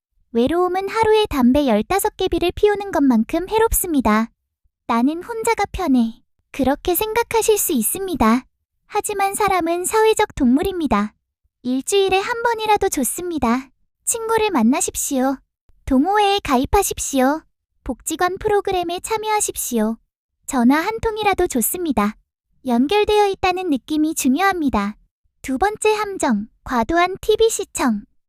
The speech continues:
하루 여섯 시간 이상 티비를 보는 사람은 그렇지 않은 사람보다 오 년 일찍 죽습니다.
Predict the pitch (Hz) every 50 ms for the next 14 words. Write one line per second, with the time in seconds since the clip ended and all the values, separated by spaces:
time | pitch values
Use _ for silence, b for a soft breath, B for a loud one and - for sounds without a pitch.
0 | _ _ _ - - 427 427 440 415 349 254 226 - - 392 381 - - 392 -
1 | 381 359 320 294 277 - 311 294 302 311 - - 453 453 440 453 440 427 - 302
2 | 262 240 285 302 311 339 330 294 254 233 247 294 349 359 320 - _ _ _ _
3 | _ _ _ _ - 294 285 330 381 - - 427 370 311 269 254 311 269 - 427
4 | 415 415 392 370 349 339 - 302 311 320 302 - - 214 254 277 349 359 359 370
5 | 381 - - - - - - 226 - - 403 415 403 392 277 277 254 262 269 262
6 | -